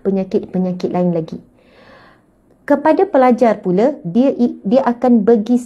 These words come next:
kesan tidak dapat fokus dalam pelajaran kerana ketagihan itu umpama seperti orang yang ketagih rokok dadah.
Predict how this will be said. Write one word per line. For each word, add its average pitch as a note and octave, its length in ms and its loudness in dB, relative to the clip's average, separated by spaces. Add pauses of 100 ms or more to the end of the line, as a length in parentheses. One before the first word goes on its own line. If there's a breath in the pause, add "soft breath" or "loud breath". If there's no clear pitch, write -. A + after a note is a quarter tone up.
kesan D4 560 -4 (260)
tidak A3 320 0
dapat G#3 400 -4
fokus B3+ 460 -4
dalam F#3 240 -6
pelajaran F3+ 640 -4 (560 soft breath)
kerana G3 480 0
ketagihan F#3+ 580 -4
itu B3 240 -4
umpama G3 540 -4
seperti F#3 720 -8
orang B3+ 320 2
yang F#3 80 -4
ketagih F#3 400 -2
rokok F3+ 400 -2
dadah. F3 400 -4